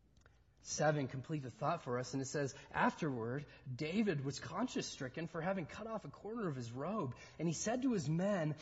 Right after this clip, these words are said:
'The Lord forbid that I should do such a thing to my master, the Lord's anointed, or lift a hand against him, for he's the anointed of the Lord.'" Now, he had to get some strange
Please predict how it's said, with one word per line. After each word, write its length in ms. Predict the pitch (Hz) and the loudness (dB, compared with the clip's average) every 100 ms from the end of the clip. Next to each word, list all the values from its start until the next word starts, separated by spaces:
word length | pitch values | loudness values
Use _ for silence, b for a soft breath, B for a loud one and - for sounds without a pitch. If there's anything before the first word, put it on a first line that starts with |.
| B B | B B
'The 100 | 175 | 2
Lord 380 | 175 185 247 254 | 4 6 4 2
forbid 560 | - 220 143 196 220 175 | 0 -2 -2 0 0 0
that 120 | 165 | 0
I 80 | 160 | 0
should 220 | - 139 | -2 -4
do 100 | 156 | -4
such 400 | - 208 214 - | -2 -2 -2 -2
a 80 | 240 | -4
thing 300 | - 175 180 | -2 -2 -2
to 100 | 170 | 0
my 160 | 156 | 0
master, 680 | 143 147 147 143 - 151 127 B B - | 0 -2 -2 -4 -4 -2 -4 B B -4
the 80 | |
Lord's 380 | 156 165 208 180 | -2 0 2 2
anointed, 560 | 180 175 196 190 160 131 B - | 2 4 2 2 -2 -2 B 0
or 100 | 180 | 4
lift 300 | 196 247 247 | 4 4 2
a 80 | |
hand 340 | - 226 285 262 | 2 4 6 6
against 460 | 156 226 294 - | 4 6 6 6
him, 160 | 190 165 - | 6 4 4
for 100 | 185 | 2
he's 280 | 190 277 190 | 6 6 8
the 100 | 196 | 6
anointed 520 | 165 185 247 269 214 | 8 10 10 8 6
of 120 | 170 | 6
the 100 | 185 | 6
Lord.'" 600 | 190 233 294 302 165 120 - B B | 4 6 8 8 6 2 -4 B B
Now, 120 | 190 156 | 2 4
he 240 | 214 247 | 6 4
had 260 | - 165 139 | 4 2 2
to 40 | |
get 200 | 135 139 | -2 -2
some 180 | - 147 | -2 -2
strange 1080 | - - - 190 220 262 262 262 269 220 | 0 0 2 2 2 4 4 6 6 6